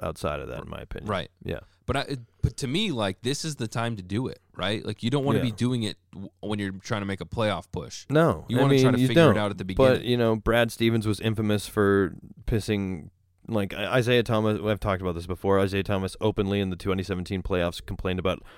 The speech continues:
Speaker 1: Brad Stevens trying brand new lineups that hadn't played even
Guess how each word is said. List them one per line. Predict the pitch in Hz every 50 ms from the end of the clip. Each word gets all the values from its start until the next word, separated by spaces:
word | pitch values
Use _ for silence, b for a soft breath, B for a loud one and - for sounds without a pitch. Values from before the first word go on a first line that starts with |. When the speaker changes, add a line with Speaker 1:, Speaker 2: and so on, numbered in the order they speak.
| B B -
Speaker 1:
Brad | 110 98 95 95
Stevens | - - - 104 95 95 90 -
trying | - - 104 95 95 95
brand | 87 - 92 92 92 95
new | 95 92
lineups | 80 92 87 92 90 82 -
that | - 92 82
hadn't | 90 85 82 85
played | - - - 92 90 90
even | 92 85 85 85 85 76